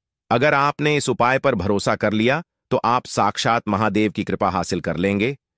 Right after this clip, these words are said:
क्योंकि भरोसे से ही सारे कार्य होते हैं और परिपूर्ण और सफल होते हैं। और देखिए दोस्तों, भरोसे पर यह कायम है। अगर भरोसा नहीं, तो यह दुनिया भी कब की नष्ट हो चुकी होती।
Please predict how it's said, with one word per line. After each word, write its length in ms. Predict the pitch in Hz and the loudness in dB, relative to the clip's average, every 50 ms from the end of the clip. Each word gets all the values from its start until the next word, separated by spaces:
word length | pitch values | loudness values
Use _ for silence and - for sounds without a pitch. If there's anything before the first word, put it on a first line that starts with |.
| _ | _
क्योंकि 260 | - 135 135 - 147 127 | -2 -2 -2 0 -2 -4
भरोसे 520 | 90 87 107 110 120 131 - - 160 143 | -2 0 0 2 2 2 2 0 -2 -2
से 140 | - - 123 | 0 -2 0
ही 160 | 117 139 147 | 0 0 -2
सारे 400 | - - - 107 107 110 117 110 | -2 0 0 2 2 2 2 0
कार्य 340 | - - 98 95 98 95 95 | 0 0 0 0 0 0 -2
होते 340 | 85 87 90 - - 107 101 | -2 -2 -2 0 0 -2 0
हैं 240 | 95 113 123 135 - _ _ _ - | 0 -2 -2 -2 -4 _ _ _ -2
और 120 | - 123 117 | -2 -2 0
परिपूर्ण 680 | - - 113 107 107 - - 120 123 127 135 135 127 - | 2 0 0 2 0 0 0 0 2 2 2 0 0 0
और 140 | 107 110 107 | 0 0 0
सफल 360 | - - 95 - - 92 85 | 0 -4 -6 -2 -2 -2 -2
होते 260 | 78 82 80 - 80 73 | -2 -4 -4 -4 -6 -8
हैं। 160 | 71 71 - _ _ _ _ _ _ - | -8 -10 -14 _ _ _ _ _ _ -2
और 160 | - 135 147 | 0 0 2
देखिए 320 | 131 147 151 - 170 170 151 | 2 0 0 2 0 -2 0
दोस्तों, 460 | 127 131 127 120 - - 156 165 139 | 0 0 -2 -2 -2 -2 -2 -2 0
भरोसे 440 | 98 98 104 113 113 - - 123 107 | 0 0 2 2 2 2 0 -2 0
पर 180 | - 113 101 | 0 0 0
यह 180 | 101 101 95 92 | 2 0 0 -2
कायम 400 | - - 80 80 85 82 78 69 | -2 -2 -2 0 0 0 -2 -4
है। 160 | 69 65 - _ _ _ _ _ _ _ _ _ _ - - | -6 -10 -12 _ _ _ _ _ _ _ _ _ _ -4 -2
अगर 240 | 92 95 104 101 | 0 2 2 0
भरोसा 480 | 90 76 90 95 104 101 98 - 113 107 | 0 0 0 0 2 0 2 0 0 0
नहीं, 360 | 101 95 92 117 135 117 82 - _ _ _ _ - | 0 0 0 0 -2 -2 -4 -6 _ _ _ _ -4
तो 60 | 120 | -2
यह 160 | 117 113 107 104 | 0 0 0 0
दुनिया 420 | 87 95 95 104 110 123 123 117 | 0 0 2 2 2 2 0 0
भी 200 | 98 110 135 135 - - | 0 -2 -4 -4 0 -2
कब 160 | 110 101 95 | -2 -2 -2
की 160 | - 127 107 | -4 -2 -2
नष्ट 320 | 90 98 117 117 - - | 0 0 -2 -2 -4 -2
हो 100 | 107 95 | -2 -2
चुकी 280 | 85 - 85 - - 87 | -2 -2 -6 -6 -4 -4
होती। 400 | 76 80 73 62 - 73 - - | -4 -4 -6 -6 -8 -10 -10 -12